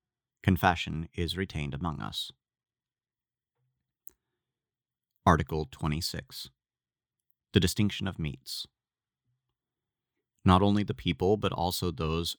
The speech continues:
teaching in the church have greatly been persuaded to believe in making distinctions between meats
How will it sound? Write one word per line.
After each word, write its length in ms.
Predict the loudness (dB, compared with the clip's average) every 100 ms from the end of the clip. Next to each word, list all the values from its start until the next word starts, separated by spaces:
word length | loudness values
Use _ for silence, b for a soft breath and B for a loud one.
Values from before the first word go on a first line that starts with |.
| -4
teaching 420 | -2 -2 -2 -4
in 140 | -4
the 80 | -6
church 320 | -4 -6 -6
have 220 | -4 -4 0
greatly 440 | -2 -2 -2 -6
been 360 | -4 -4 -4 -6
persuaded 540 | -6 -4 0 0 0
to 60 | -4
believe 420 | -6 -4 -4 -4 -4
in 140 | -2
making 340 | -2 -2 -4
distinctions 600 | -6 -4 -2 -2 -4 -8
between 500 | -8 -12 -8 -6 -6 -4
meats 500 | -4 -4 -8 -14